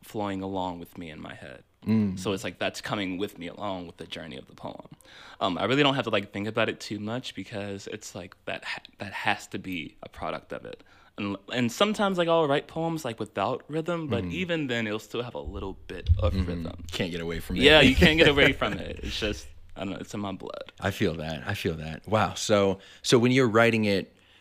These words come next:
Speaker 2: are you consciously thinking about the performance, or are they just kinda married together?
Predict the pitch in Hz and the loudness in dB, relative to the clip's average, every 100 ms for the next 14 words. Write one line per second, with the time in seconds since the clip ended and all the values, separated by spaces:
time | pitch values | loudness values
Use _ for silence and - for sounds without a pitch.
0 | _ _ _ _ 104 117 139 113 - _ | _ _ _ _ 6 6 4 2 -2 _
1 | _ _ _ - - 123 135 139 - 123 | _ _ _ -4 2 4 4 0 0 0
2 | 117 113 117 107 107 - 95 95 101 110 | 2 0 0 4 4 2 -4 -4 0 0
3 | 143 - - 98 92 95 98 101 101 101 | 0 -2 0 2 2 2 4 4 2 0
4 | 110 92 92 92 92 85 90 - 80 82 | 0 2 2 2 2 0 -2 -2 -2 -2
5 | - 71 | -4 -8